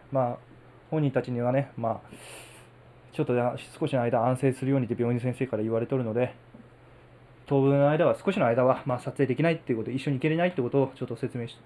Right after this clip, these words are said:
しときます。はい。で、まあ、スターリンネタとかなんかもうそんな風にカオスの動画上げとるんですけど、あれは国鉄ちゃんがね、あの、全部、あの、考えたことなので、本人が考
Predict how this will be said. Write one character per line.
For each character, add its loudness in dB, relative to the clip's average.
し -20
と -6
き -8
ま 4
す。 -10
は -2
い。 -10
で、 -8
ま -6
あ、 -10
ス -16
タ 10
ー 12
リ 4
ン 4
ネ 4
タ 8
と -4
か 2
な 6
ん -4
か 2
も 0
う -4
そ 0
ん 2
な 4
風 0
に -4
カ 6
オ 8
ス 2
の 2
動 6
画 6
上 6
げ 4
と 2
る 0
ん -10
で -10
す -20
け -6
ど、 -4
あ 4
れ 8
は 4
国 -4
鉄 2
ち 0
ゃ 8
ん 0
が 4
ね、 2
あ 2
の、 0
全 6
部、 0
あ -4
の、 -6
考 2
え 6
た 0
こ -4
と 2
な 2
の -6
で、 0
本 8
人 8
が 4
考 0